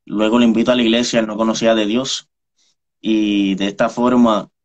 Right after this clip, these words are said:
yo invitándole a la iglesia, el mismo día que lo invito a la iglesia, él se entrega a Cristo. Esto me llamó mucho la atención, ¿no? Porque no, aunque yo fui criado en la iglesia, no fue un paso que yo di,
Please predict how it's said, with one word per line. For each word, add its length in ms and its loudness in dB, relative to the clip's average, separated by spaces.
yo 160 -6
invitándole 540 2
a 40 2
la 80 0
iglesia, 340 -2
el 80 -2
mismo 280 0
día 220 2
que 80 -6
lo 100 -2
invito 280 -2
a 40 2
la 60 0
iglesia, 540 0
él 80 -4
se 100 -8
entrega 380 -2
a 80 -4
Cristo. 600 -6
Esto 280 -6
me 100 4
llamó 200 4
mucho 260 0
la 80 4
atención, 380 -2
¿no? 100 0
Porque 320 -6
no, 380 -2
aunque 360 -2
yo 100 -2
fui 140 -8
criado 280 2
en 60 2
la 80 2
iglesia, 280 -2
no 100 -2
fue 140 -2
un 60 0
paso 300 0
que 80 -2
yo 120 -2
di, 280 -4